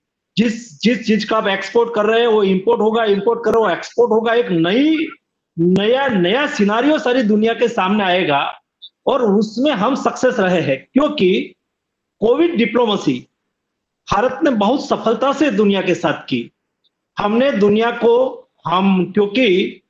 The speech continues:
वसु-, हम वसुधैव कुटुंब-, कुटुंब-, कुटुंबकम की थी-, थ्योरी में मानने वाले लोग हैं। हम केवल लाभ की बात नहीं करते, हिंदुस्तान लाभ और शुभ की बात करते हैं। हम जान है तो जहान है की बात करने वाले लोग हैं,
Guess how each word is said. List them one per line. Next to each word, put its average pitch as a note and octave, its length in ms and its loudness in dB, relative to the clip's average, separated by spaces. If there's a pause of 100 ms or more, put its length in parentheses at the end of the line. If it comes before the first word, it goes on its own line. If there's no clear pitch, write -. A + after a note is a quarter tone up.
(540)
वसु-, D#3 460 -2 (640)
हम B3+ 360 -2
वसुधैव A3+ 440 0
कुटुंब-, A#3+ 440 -2
कुटुंब-, A3+ 560 -4
कुटुंबकम B3+ 800 0 (220)
की C4 120 2
थी-, G#3+ 500 0
थ्योरी A3 260 2
में C#4 120 2
मानने G3 300 0
वाले E3+ 200 0
लोग C3 280 0
हैं। - 140 -20 (440)
हम B3 140 -2
केवल C4 260 -2
लाभ G3+ 280 -4
की C#4 60 -2
बात C#4 240 -2
नहीं D4+ 160 -2
करते, A3 240 -4
हिंदुस्तान A3 720 -2
लाभ G#3 260 -2
और B3 160 0
शुभ G#3+ 260 -2
की A3 80 0
बात F3 280 -4
करते C#3 240 -6
हैं। A#2+ 120 -12 (580)
हम C4 240 -2
जान G#3+ 340 -2
है C#4 140 -2
तो D4+ 160 -2
जहान G3 340 -2
है A3+ 80 -2
की A3 140 -2
बात F#3+ 260 -4
करने F3 180 0
वाले D#3 200 -2
लोग C3+ 260 -2
हैं, - 120 -20